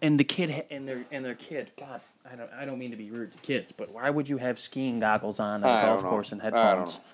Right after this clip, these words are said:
Speaker 1: You go to golf to not do that.
Speaker 2: No. It's upstate New York, though. Who
Speaker 1: But the
Speaker 2: knows?
Speaker 1: guys in front of us, they
Speaker 2: Oh,
Speaker 1: were
Speaker 2: my.
Speaker 1: great. 'Cause
Speaker 2: So the, they get up
Speaker 1: yeah,
Speaker 2: to the
Speaker 1: go
Speaker 2: tee,
Speaker 1: ahead.
Speaker 2: and the one guy, Ben and I are kinda watching, and we're like, "Oh, he's got a decent swing."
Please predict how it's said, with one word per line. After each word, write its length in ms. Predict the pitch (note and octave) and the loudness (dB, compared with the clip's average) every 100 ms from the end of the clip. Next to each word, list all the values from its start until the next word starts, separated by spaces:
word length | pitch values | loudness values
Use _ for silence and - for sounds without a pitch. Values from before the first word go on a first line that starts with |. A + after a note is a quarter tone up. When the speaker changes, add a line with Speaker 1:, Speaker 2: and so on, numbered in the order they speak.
| - | -4
Speaker 1:
You 80 | C#3 | 2
go 100 | C#3 | 4
to 80 | D3 | 6
golf 240 | C3+ C3 - | 6 6 4
to 60 | |
not 200 | B2+ B2+ | 0 0
do 120 | B2 | 0
that. 240 | A#2+ F#2+ - _ - | 0 -2 -6 _ -12
Speaker 2:
No. 220 | E2 E2 - _ _ _ _ _ _ | -12 -16 -20 _ _ _ _ _ _
It's 160 | B2+ E3+ | 0 4
upstate 380 | A#2+ - A2 | 2 4 0
New 80 | F#2+ | 2
York, 200 | G2+ F#2+ | -4 -2
though. 140 | A2 F#2+ | -2 -2
Who 140 | A#2+ | 4
Speaker 1:
But 120 | F#3+ | 6
the 40 | F3 | 6
Speaker 2:
knows? 60 | |
Speaker 1:
guys 260 | F3 F#3+ F#3+ | 6 6 6
in 80 | C#3+ | 2
front 220 | D3+ E3 | 4 4
of 80 | A2+ | 4
us, 120 | G#2+ | 4
they 120 | C3 | 6
Speaker 2:
Oh, 180 | E3+ D3+ | 8 10
Speaker 1:
were 60 | B2 | 8
Speaker 2:
my. 140 | B2 | 6
Speaker 1:
great. 260 | G2 - C3 | 4 -2 2
'Cause 140 | D3 | 6
Speaker 2:
So 320 | E3+ D#3 D#3 | 8 8 6
the, 60 | - | 6
they 120 | D3+ | 6
get 140 | D3+ F#3 | 8 8
up 60 | |
Speaker 1:
yeah, 60 | C#3+ | 8
Speaker 2:
to 60 | A#2+ | 8
the 60 | C3+ | 8
Speaker 1:
go 60 | |
Speaker 2:
tee, 60 | C3+ | 6
Speaker 1:
ahead. 200 | B2 B2 - - - _ - | 4 2 -4 -20 -20 _ -2
Speaker 2:
and 80 | |
the 40 | C3+ | 2
one 140 | D3+ | 4
guy, 440 | C#3+ C3 B2 A#2+ B2 - - | 8 8 8 6 4 -2 0
Ben 160 | C#3+ | 2
and 80 | C#3+ | 4
I 40 | B2+ | 2
are 60 | |
kinda 180 | B2+ B2+ | 2 4
watching, 360 | A2+ G#2+ A2 A2+ | 4 4 2 -4
and 100 | A2+ | -4
we're 60 | A2+ | -4
like, 100 | B2+ | -4
"Oh, 120 | G3+ | -4
he's 120 | E3 | -4
got 140 | G3+ F3 | -4 -4
a 20 | |
decent 340 | C#3+ C3 A#2 | -4 -6 -8
swing." 340 | - C#3+ A#2 | -8 -6 -6